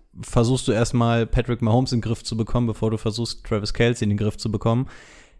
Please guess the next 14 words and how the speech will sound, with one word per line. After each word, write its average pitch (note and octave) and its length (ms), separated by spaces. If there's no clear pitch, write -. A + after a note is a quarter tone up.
Also A2+ 280
deswegen A#2 540
sehe A#2+ 540
ich - 300
einfach B2 360
Nuancen, A2+ 960
ähm, G2+ 420
für - 220
Kelce F#2+ 600
an F2+ 120
der F#2+ 80
Spitze - 340
und F#2 120
deswegen F#2+ 520